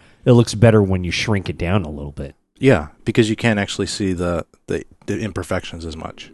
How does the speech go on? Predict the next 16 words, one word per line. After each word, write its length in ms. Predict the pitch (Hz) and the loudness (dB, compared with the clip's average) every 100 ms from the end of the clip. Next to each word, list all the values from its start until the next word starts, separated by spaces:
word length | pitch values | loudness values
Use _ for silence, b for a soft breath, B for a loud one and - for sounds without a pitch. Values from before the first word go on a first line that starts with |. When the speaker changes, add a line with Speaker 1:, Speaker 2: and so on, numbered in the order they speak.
| - | 2
Speaker 1:
Correct. 420 | 123 98 73 - - | 6 6 4 -4 -8
Speaker 2:
Yeah. 200 | 110 90 - b b | -2 -2 -2 b b
So 160 | - 123 | 0 6
that, 260 | 151 - - | 6 6 4
that 140 | 156 | 6
would 140 | 160 | 6
be 120 | 135 120 | 6 6
a 60 | |
reason 300 | 110 113 110 | 8 6 2
for 460 | 104 - 101 95 - B B B B | -4 0 2 2 -2 B B B B
shooting 360 | - 120 107 | 0 2 2
in 80 | 98 | -2
four 240 | - 110 | -2 -2
K 240 | 101 107 104 | 0 0 0
and 140 | 95 | 0
then, 320 | 92 90 90 | -4 -6 -10